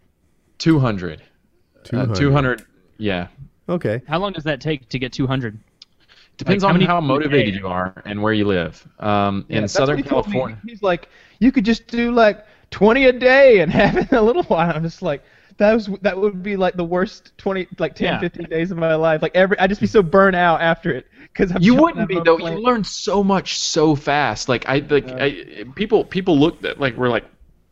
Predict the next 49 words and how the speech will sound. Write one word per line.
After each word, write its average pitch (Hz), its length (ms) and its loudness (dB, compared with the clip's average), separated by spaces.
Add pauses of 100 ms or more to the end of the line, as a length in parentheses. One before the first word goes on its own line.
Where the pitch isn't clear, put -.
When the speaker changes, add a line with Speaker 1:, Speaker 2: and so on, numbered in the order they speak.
(260)
Speaker 1:
"Why 143 200 -6
are 185 40 -4
you 214 120 -4
doing 214 220 -4
so - 120 -8
many 170 160 -4
hop 127 340 -4
and 113 140 -6
pops?" 92 420 -6
Uh, 117 200 -4
the 80 100 -10
hop 160 260 -4
and 147 120 -8
pop 127 280 -2
is, 110 240 -6 (340)
is 113 180 -6
where 120 160 -2
you, 113 280 -2
like, 101 280 0
go 113 100 2
up 113 140 -2
to - 80 -12
forty-five 107 600 -4
hundred 101 280 -8
feet 107 340 -8
instead 104 300 -8
of 95 160 -6
the 101 80 -6
full, 101 320 0
like, 92 180 -4 (400)
twelve 101 400 -2
five 95 540 -2
or 95 80 -6
thirteen 101 420 -10
five, 92 260 -6
whatever 98 380 -2
it 95 80 -4
is, 98 280 -2 (360)
and 113 180 -4
you, 113 200 -6
you 110 160 -4
jump 113 260 -2
out 120 100 0
of 110 40 -4
the 104 80 0
airplane 104 340 -2
and 101 220 -8
you 101 140 -6
just 95 320 -12